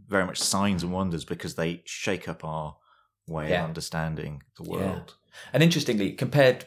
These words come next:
Speaker 2: perhaps to other religions, Christianity stands and falls on miracles.
Speaker 1: Mm.
Speaker 2: If Jesus
Speaker 1: Mm.
Speaker 2: wasn't raised, as, as we've said already,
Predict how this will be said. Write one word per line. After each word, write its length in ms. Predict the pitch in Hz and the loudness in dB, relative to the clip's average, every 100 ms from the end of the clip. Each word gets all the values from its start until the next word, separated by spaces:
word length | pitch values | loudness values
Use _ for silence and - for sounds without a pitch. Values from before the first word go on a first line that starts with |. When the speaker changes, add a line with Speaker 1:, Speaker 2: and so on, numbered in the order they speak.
| - | -4
Speaker 2:
perhaps 240 | 151 - | -4 -4
to 140 | - 120 | 4 6
other 160 | 107 | 6
religions, 640 | 104 110 117 92 76 85 - - - - - - _ - _ | 2 0 0 0 -2 -4 -8 -12 -20 -20 -18 -20 _ -20 _
Christianity 580 | - - 135 139 123 110 | -10 -4 0 0 0 -2
stands 640 | 82 - - 120 110 107 - - - | -4 -4 -4 -6 -2 -2 -2 -10 -10
and 120 | 95 | -10
falls 760 | - - 120 107 98 80 - - | -8 -4 0 0 0 -4 -10 -4
on 300 | 107 98 95 | -2 0 0
miracles. 560 | 101 87 85 - 85 82 | 0 -2 -4 -8 -8 -6
Speaker 1:
Mm. 400 | 82 85 85 85 | -6 -6 -12 -14
Speaker 2:
If 100 | - | -6
Jesus 320 | 127 87 95 | -4 -2 0
Speaker 1:
Mm. 40 | |
Speaker 2:
wasn't 300 | 107 90 85 | 0 0 0
raised, 360 | 95 87 85 - | 0 0 -2 -8
as, 160 | - - _ | -12 -14 _
as 140 | - 90 | -12 -10
we've 140 | 87 | -2
said 160 | 98 90 | 0 0
already, 340 | 92 85 | -2 -4